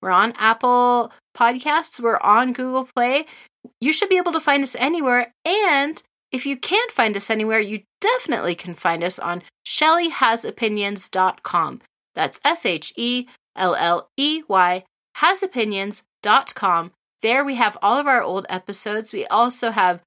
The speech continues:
photographs of all of us, biographies of all of us, and, as I mentioned, a contact page where you,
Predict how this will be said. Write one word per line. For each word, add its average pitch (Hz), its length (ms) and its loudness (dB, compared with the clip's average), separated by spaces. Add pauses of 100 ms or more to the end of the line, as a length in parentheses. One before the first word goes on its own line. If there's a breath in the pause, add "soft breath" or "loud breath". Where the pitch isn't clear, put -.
(160)
photographs 262 600 0
of 285 100 -4
all 269 160 4
of 285 60 0
us, 302 160 -2
biographies 208 840 0
of 269 80 -2
all 277 200 4
of 285 60 -2
us, 285 200 -2 (180)
and, 269 840 0 (280)
as 190 200 2
I 180 60 -2
mentioned, 190 600 -4 (380)
a 151 80 -10
contact 185 580 -4
page 165 300 -6
where 190 240 2
you, 196 520 2